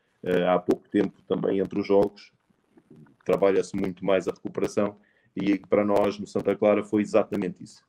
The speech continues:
Eh, muito preocupados com a recuperação, muito preocupados com a prevenção de lesões, muito preocupados em manter a equipa sempre a uns níveis de, bons para competir, eh,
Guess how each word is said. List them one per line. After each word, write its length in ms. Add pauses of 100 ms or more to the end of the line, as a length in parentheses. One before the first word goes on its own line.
(380)
Eh, 440 (400)
muito 200
preocupados 580
com 180
a 20
recuperação, 720 (400)
muito 240
preocupados 580
com 200
a 60
prevenção 520
de 60
lesões, 540 (460)
muito 240
preocupados 800
em 80
manter 340
a 40
equipa 340
sempre 640 (340)
a 80
uns 200
níveis 520
de, 420 (180)
bons 520
para 200
competir, 560 (640)
eh, 220